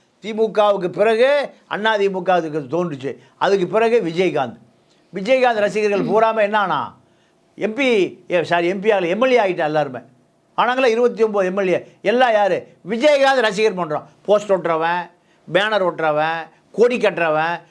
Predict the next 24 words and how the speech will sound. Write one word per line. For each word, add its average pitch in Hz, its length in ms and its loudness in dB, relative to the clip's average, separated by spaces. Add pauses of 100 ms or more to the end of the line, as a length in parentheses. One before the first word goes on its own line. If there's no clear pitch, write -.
(160)
விஜயகாந்த் 208 440 0
படம் 185 200 2
வந்தா 202 420 0 (220)
டிக்கெட்டை 220 240 0
பிளாக்ல 202 420 2
விற்கிறவன். 151 580 -4 (380)
நம்ம 160 160 -4
தலைவனை 214 420 0
எப்படி 175 220 -2
இருக்கான்னு 147 260 -4
பாரு. 117 180 -12 (300)
அப்போ 233 460 0 (800)
அருண் 220 320 2
பாண்டியன், 175 400 0
அவர் 175 140 2
ஒரு 170 160 -2
தயாரிப்பாளர், 151 640 -2
சினிமா 175 300 -4
தயாரிப்பு. 147 360 -2 (220)
"யோ, 196 160 2
நீ 190 80 -4
அறந்தாங்கில 190 420 0
போய் 180 120 -2
நில்லு." 170 300 -6